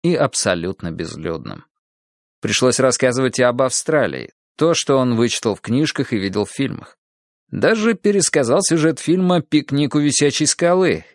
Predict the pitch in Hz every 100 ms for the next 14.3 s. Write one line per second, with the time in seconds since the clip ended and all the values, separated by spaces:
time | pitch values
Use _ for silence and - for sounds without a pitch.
0 | - 123 113 151 131 104 92 160 - 127
1 | 104 104 127 110 101 113 117 110 104 95
2 | 98 - 95 87 - 69 - - 50 -
3 | _ _ _ _ _ _ _ _ _ _
4 | _ - - - - 220 220 202 208 208
5 | 190 170 202 196 180 165 143 143 - 143
6 | - - 135 123 120 - 110 - 92 -
7 | 76 - - - - _ - - - -
8 | - 143 170 170 170 180 160 - 190 190
9 | 123 - 117 117 135 123 123 123 127 120
10 | 123 135 123 127 156 202 - - 95 -
11 | 92 107 98 98 92 92 82 78 123 -
12 | _ 127 156 175 240 233 233 220 - 92
13 | 85 101 104 143 139 - 131 127 - -
14 | - - -